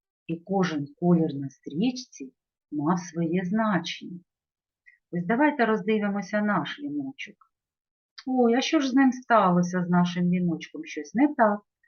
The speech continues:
Що тут у нас різне? Так, різні стрічки, вони не однакові. Ні за кольором, ні за розміром, ні за шириною. Давайте це виправимо.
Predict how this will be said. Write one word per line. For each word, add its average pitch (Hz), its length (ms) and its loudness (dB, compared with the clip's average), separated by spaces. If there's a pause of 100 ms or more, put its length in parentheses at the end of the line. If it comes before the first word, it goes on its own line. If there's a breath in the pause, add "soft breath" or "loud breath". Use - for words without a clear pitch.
Що 339 180 -2
тут 233 200 -2
у 208 80 2
нас 185 280 -2
різне? 160 380 -10 (720)
Так, 262 360 6
різні 262 360 4
стрічки, 185 600 -4
вони 196 220 0
не 208 180 2
однакові. 190 680 -2 (300 soft breath)
Ні 285 160 6
за 226 180 2
кольором, 196 640 0
ні 240 200 2
за 190 200 2
розміром, 190 680 -4 (300 loud breath)
ні 262 140 8
за 226 180 4
шириною. 180 840 0 (420)
Давайте 294 400 -2
це 320 160 2
виправимо. 156 720 -4